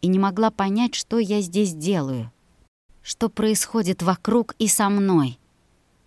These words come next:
У меня больше не было дома, и не было больше родителей, не было Володи. Один только муж, который больше меня не любит. Да я и сама не знала, люблю ли я его и любила ли когда-нибудь,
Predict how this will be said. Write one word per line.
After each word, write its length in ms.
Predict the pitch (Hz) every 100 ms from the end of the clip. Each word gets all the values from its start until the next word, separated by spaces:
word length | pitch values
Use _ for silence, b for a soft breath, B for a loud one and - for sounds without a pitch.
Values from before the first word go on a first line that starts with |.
| _ _ _ -
У 60 |
меня 240 | 156 165 180
больше 360 | 180 190 -
не 180 | 190 214
было 260 | 202 220 214
дома, 460 | 160 160 160 160 - _ _ _ -
и 80 | 175
не 200 | 170 180
было 220 | 196 175
больше 440 | 165 190 - 190
родителей, 720 | 156 151 135 170 - 170 165 - _ _ _ _
не 220 | 143 170
было 380 | 170 175 180 170 _ -
Володи. 720 | 147 165 170 147 156 147 151 _ _ _ _ _ _
Один 300 | - 147 170
только 320 | 156 165 - 175
муж, 240 | 180 190
который 300 | 147 151 151
больше 340 | 135 147 -
меня 260 | 160 151 147
не 120 | 156
любит. 380 | 147 139 127 - _ _ _ _ _ _ _
Да 100 | -
я 180 | 185 214
и 40 | 214
сама 360 | 233 226 226
не 140 | 170 170
знала, 340 | 165 196 165
люблю 400 | 170 175 185 226
ли 140 | 196
я 220 | 160 170 170
его 220 | 170 190
и 100 | 165
любила 420 | 175 156 220 175
ли 120 | 156
когда-нибудь, 880 | 151 170 160 190 196 185 175 139